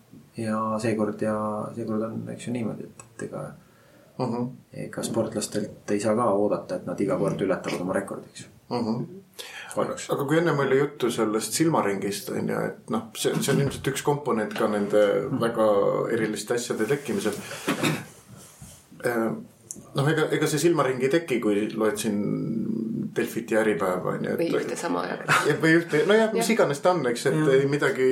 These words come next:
Speaker 2: konkreetsete väljaannete kohta, aga lihtsalt, et kui sa loed seda, mida kõik teised,
Speaker 1: Mhm.
Speaker 2: sõnastan siis nii, et, ähm, on, on teil oma tiimis mingisugune viis, et noh, ma ei tea, loete mingisuguseid kindlaid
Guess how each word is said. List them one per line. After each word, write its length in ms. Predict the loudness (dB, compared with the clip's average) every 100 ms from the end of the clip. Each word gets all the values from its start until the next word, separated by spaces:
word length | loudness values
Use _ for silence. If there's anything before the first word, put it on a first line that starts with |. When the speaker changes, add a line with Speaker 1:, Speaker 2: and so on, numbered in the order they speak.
| 4 0
Speaker 2:
konkreetsete 520 | 0 0 0 -2 0 0
väljaannete 460 | 2 2 0 -2
kohta, 220 | -2 0 2
aga 120 | 2
lihtsalt, 320 | 2 0 2 0 0 -4 -2
et 100 | 0 2
kui 120 | 4
sa 80 | 6
loed 220 | 6 4
seda, 200 | 2 2
mida 180 | 2 2
kõik 140 | 2 2
teised, 460 | 2 0 -4 -6 -12 -2
Speaker 1:
Mhm. 240 | 2 2 2
Speaker 2:
sõnastan 380 | 2 0 0
siis 140 | 0 0
nii, 160 | -2 -4 -12 -14 -16 -2
et, 360 | 2 2 0 4
ähm, 440 | 4 6 2 -2 -6 -10 -12 -14 -18 -20 _ -4
on, 680 | -2 0 -4 -14 -4 0 0
on 180 | 2 4
teil 180 | 4 4 0 -6 -2
oma 300 | 2 2 2
tiimis 440 | 0 0 0 0
mingisugune 600 | 0 0 0 0 2 2
viis, 380 | 2 0 -2 -4
et 140 | -2
noh, 120 | -2
ma 80 | 0
ei 80 | 0
tea, 160 | 2 2 2 -2 -6 -10 -14 -16 -16 -16
loete 560 | -10 -4 2 2 2 2 2
mingisuguseid 1080 | 0 0 2 2 2 2 2 2 0 -2 -2 0 2 2 0
kindlaid 720 | 0 2 2 0 0 -2 -6